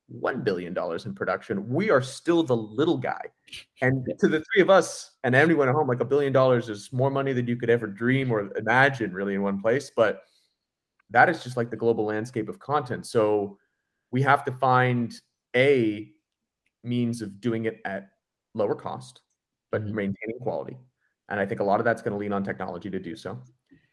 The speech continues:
Speaker 1: And then we really need to empower our community to go off and make great content as well and find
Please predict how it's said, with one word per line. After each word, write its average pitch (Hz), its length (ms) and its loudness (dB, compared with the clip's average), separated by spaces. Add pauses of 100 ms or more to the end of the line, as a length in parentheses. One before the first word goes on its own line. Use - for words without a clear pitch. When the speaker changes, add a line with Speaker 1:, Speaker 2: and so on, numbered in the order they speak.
(280)
Speaker 1:
And 120 220 2
then 123 400 4
we 123 120 2
really 131 220 2
need 131 160 0
to 123 80 0
empower 127 480 2
our 110 80 0
community 127 680 -6 (680)
to 127 80 -8
go 113 120 4
off 104 180 2
and 107 80 -6
make 101 140 -4
great 104 160 -2
content 107 260 -6
as 104 100 -8
well - 380 -6 (380)
and 113 160 -2
find 120 680 4